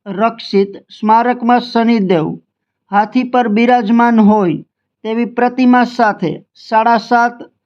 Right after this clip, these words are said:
અને અઢી વર્ષની પનોતીની પ્રતિમાઓ પણ આ મંદિરમાં આવેલી છે. હાથલાનું સ્થાનક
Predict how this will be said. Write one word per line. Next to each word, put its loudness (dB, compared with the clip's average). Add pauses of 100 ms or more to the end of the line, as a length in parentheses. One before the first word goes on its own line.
(300)
અને -6
અઢી 2
વર્ષની 0
પનોતીની 0
પ્રતિમાઓ 2
પણ 0 (460)
આ -4
મંદિરમાં 0
આવેલી 2
છે. 0 (1040)
હાથલાનું 0
સ્થાનક -2